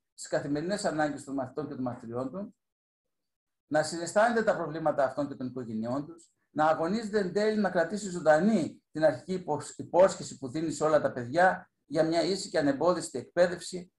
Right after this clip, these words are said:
αντίστοιχη στα ιδεώδη του ανθρωπισμού, με όραμα μια κοινωνία ισότιμη και δημοκρατική. Αυτό όμως δεν μπορεί να το πετύχει ένα σχολείο μαμούθ, ένα σχολείο απρόσωπο, όπου κάθε μαθητής και κάθε μαθήτρια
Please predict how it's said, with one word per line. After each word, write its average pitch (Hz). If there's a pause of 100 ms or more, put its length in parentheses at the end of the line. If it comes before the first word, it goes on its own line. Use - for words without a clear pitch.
αντίστοιχη 160
στα 151
ιδεώδη 143
του 147
ανθρωπισμού, 135
με 151
όραμα 151
μια 147
κοινωνία 139
ισότιμη 143
και 139
δημοκρατική. 127 (640)
Αυτό 170
όμως 113 (260)
δεν 202
μπορεί 233
να 226
το 220
πετύχει 170
ένα 156
σχολείο 147
μαμούθ, 143 (360)
ένα 160
σχολείο 170
απρόσωπο, 156 (260)
όπου 123
κάθε 180
μαθητής 165
και -
κάθε 165
μαθήτρια 170